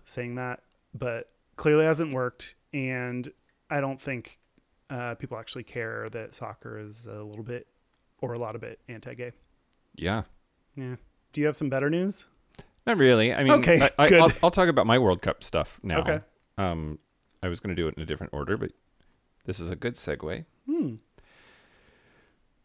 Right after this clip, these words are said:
Speaker 2: Uh,
Speaker 1: Whenever we say segue, do you think of a segue?
Speaker 2: No.
Speaker 1: Because I do. Oh. Okay. Glad we <laughs> cleared that up.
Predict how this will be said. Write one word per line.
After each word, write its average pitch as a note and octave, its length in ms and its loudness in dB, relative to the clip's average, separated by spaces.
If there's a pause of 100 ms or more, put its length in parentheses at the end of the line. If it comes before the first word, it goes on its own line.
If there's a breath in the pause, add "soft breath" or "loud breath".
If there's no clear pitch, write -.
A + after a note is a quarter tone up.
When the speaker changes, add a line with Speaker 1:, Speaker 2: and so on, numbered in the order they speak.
(500)
Speaker 2:
Uh, E3 480 8 (180)
Speaker 1:
Whenever A3 360 8
we F#4 100 8
say - 160 6
segue, D#3+ 500 4
do D3+ 80 -2
you F#3 120 4
think F#3+ 240 2
of G#3 100 2
a D3+ 60 4
segue? D#3+ 580 2 (560)
Speaker 2:
No. F2+ 200 -2
Speaker 1:
Because E3 280 6
I E3 140 8
do. B2+ 320 -4 (140)
Oh. B2 340 -6 (1800)
Okay. G#3 280 -2 (1400)
Glad C3 200 -6
we A#2+ 80 -10
<laughs> - 20 -18
cleared - 500 -12
that - 100 -12
up. - 200 -12